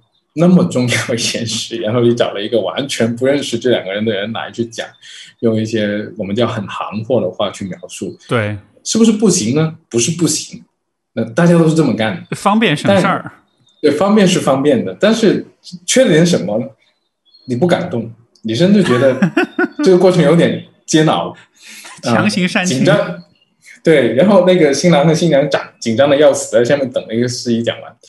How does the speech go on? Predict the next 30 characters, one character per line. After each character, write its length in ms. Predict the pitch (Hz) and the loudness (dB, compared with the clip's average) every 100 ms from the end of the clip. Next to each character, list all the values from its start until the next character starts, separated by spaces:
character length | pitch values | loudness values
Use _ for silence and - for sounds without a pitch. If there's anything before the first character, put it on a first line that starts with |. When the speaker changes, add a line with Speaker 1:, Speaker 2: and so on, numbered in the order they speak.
| - - - | -20 -20 -2
Speaker 1:
然 120 | 117 | 0
后 40 | 127 | 2
下 200 | 165 143 | 2 2
面 140 | 135 | 2
的 80 | 110 | 2
人 200 | 98 107 | 0 -2
呢， 120 | 120 | 0
就 140 | 120 | 0
觉 120 | 117 113 | 0 -2
得， 120 | 113 | 2
啊， 220 | 120 113 | 2 2
要， 180 | 120 135 | 2 4
要 160 | 127 | 2
笑 340 | 127 - 151 120 | 0 0 0 0
着 120 | 104 | -2
在 80 | 117 | 0
那 160 | 117 | 0
边 200 | 113 110 | 0 -6
听 160 | 113 120 | -6 -8
完， 180 | 104 95 | -10 -8
就， 180 | 113 113 _ - | -6 -8 _ -6
就 140 | 117 | -6
无 160 | 101 104 | -6 -8
比 160 | 110 | -8
尴 180 | 104 104 | -8 -10
尬 140 | 113 | -12
那 60 | 104 | -14
种 100 | 92 | -16
状 140 | _ _ | _ _
况。 140 | _ | _